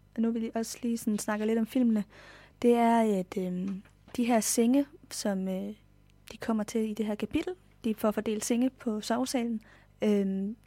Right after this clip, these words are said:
de senge, man lavede i filmen, de passede til dem, mens de var elleve år.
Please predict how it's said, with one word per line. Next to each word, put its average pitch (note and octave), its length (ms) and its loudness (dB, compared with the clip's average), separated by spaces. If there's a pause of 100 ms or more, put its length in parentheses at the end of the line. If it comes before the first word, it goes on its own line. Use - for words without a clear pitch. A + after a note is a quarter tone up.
de C4 80 4
senge, B3+ 280 4
man A#3 200 4
lavede A#3 580 2
i F#3 240 -2 (180)
filmen, C#4+ 420 4 (580)
de C4+ 80 2
passede C4+ 380 4
til A#3+ 160 2
dem, G3 160 0 (120)
mens G#3+ 240 -2
de G3+ 140 -2
var F#3 100 0
elleve - 240 -2
år. - 160 -6